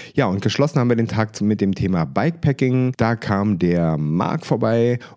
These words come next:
und hat uns was erzählt, ganz kurz gepitcht, wie das Ganze funktioniert, Bikepacking,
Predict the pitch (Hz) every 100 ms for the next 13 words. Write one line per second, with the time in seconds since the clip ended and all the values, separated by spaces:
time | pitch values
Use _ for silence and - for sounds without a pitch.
0 | _ 101 98 - 101 107 90 90 - -
1 | - 95 - 175 - - 185 180 - -
2 | - 104 123 - 113 113 - - 110 107
3 | - - - - 98 107 107 - 104 104
4 | 98 98 92 104 101 101 - 92 95 101
5 | - 92 90 90 87 87 85